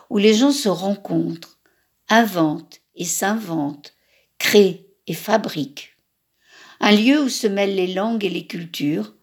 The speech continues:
Un lieu où il n'y a pas des dominants et des dominés. Un lieu d'égalité.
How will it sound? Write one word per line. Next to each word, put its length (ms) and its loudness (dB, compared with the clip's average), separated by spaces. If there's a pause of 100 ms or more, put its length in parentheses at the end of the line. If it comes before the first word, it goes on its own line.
(880)
Un 120 6
lieu 380 2
où 140 0
il 140 -6
n'y 120 -6
a 60 -4
pas 260 -2
des 240 -4
dominants 640 -2
et 120 -4
des 140 -4
dominés. 720 -2 (680)
Un 120 2
lieu 280 2
d'égalité. 880 -2